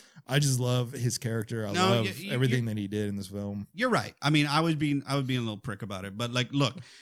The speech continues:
Speaker 2: we're talking about, uh, that moment and everything,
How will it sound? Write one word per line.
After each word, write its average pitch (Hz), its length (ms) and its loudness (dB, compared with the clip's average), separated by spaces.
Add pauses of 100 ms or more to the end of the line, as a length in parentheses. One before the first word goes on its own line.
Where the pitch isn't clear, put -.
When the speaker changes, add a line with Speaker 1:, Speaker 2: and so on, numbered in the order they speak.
(260)
Speaker 2:
we're 143 80 -4
talking 185 260 4
about, 170 320 2 (160)
uh, 127 380 2 (220)
that 131 260 -2
moment 135 420 4 (100)
and 120 540 0
everything, 127 500 -4